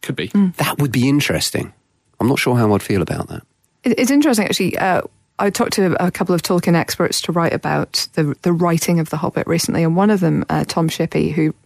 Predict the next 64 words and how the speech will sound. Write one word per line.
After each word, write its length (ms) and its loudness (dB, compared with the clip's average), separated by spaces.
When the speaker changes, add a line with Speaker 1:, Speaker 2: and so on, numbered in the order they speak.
Speaker 2:
has 140 -6
written 120 0
a 40 0
very 160 2
good 140 0
book 200 -2
on 80 0
it, 160 -2
look 100 -6
it 100 -6
up, 140 -4
um, 200 2
he, 520 2
he 180 0
said 320 0
they, 200 2
they 160 0
describe 480 0
Smaug 380 2
as 100 2
wearing, 440 2
uh, 360 0
a 60 2
waistcoat 440 0
made 140 2
of 100 0
jewels. 480 0
Speaker 3:
Mm. 240 2
Speaker 2:
Um, 360 2
that 140 -2
he's 400 0
sort 220 -6
of, 360 -8
you 120 0
know, 100 4
got 180 -2
on 120 2
his 120 2
Speaker 3:
Yeah, 80 2
Speaker 2:
body, 140 2
Speaker 3:
well, 80 2
Speaker 2:
and 80 2
Speaker 3:
they've 80 2
Speaker 2:
he 60 2
said 140 0
Speaker 3:
pressed 180 -2
into 260 2
him 100 2
over 200 0
time, 240 0
Speaker 2:
Yeah. 220 2
Speaker 3:
haven't 180 0
they? 120 -2
Speaker 2:
Well, 200 2
this 140 0
Speaker 3:
Yeah. 40 0
Speaker 2:
is 80 0
it. 140 2
I 40 0
mean, 240 4
he, 240 2
he 80 4
was 140 2
saying, 320 2